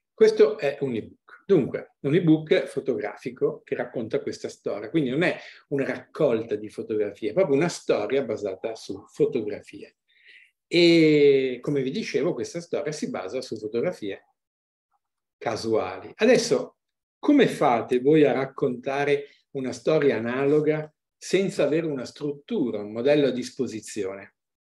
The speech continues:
Niente problemi, nella mia ormai ar-, arcinota e grandissima magnanimità, ecco a voi che avete a disposizione questo modello per foto, ops, qua vedete, modello per foto, storytelling, album, Key.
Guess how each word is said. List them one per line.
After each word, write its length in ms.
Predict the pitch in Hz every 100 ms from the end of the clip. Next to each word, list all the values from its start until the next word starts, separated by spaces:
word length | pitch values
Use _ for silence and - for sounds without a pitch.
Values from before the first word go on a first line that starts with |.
| _
Niente 340 | 123 107 117
problemi, 640 | 113 190 240 233 226 214 208 _ _ -
nella 200 | 135 131
mia 240 | 147 139
ormai 320 | 127 147 127
ar-, 280 | 131 156 156
arcinota 760 | 139 147 - - 139 139 117 117
e 60 |
grandissima 600 | 107 113 120 151 - 127
magnanimità, 720 | 113 127 139 156 226 254 120 - _ _ _
ecco 320 | - 165 -
a 80 | 226
voi 420 | 127 107 117 127 - - _ _ -
che 520 | - 160 147 - - _ _ _ _ _ _ _ _ -
avete 400 | 135 180 151 135
a 80 | 120
disposizione 1300 | 135 139 - 175 233 240 - 120 107 113 117 - _ _
questo 500 | - 147 123 - 147
modello 640 | 127 151 185 170 123 123 120
per 220 | 180 -
foto, 760 | - 147 135 135 165 180 - _ _ _
ops, 540 | - 117 - - - _ _
qua 260 | - 135 110
vedete, 360 | 139 135 131
modello 460 | 123 156 170 131 127
per 180 | 160 156
foto, 340 | 185 180 156
storytelling, 800 | 143 175 180 185 156 156 156 147
album, 520 | 147 156 156 160 139
Key. 580 | - - 151 135 135 135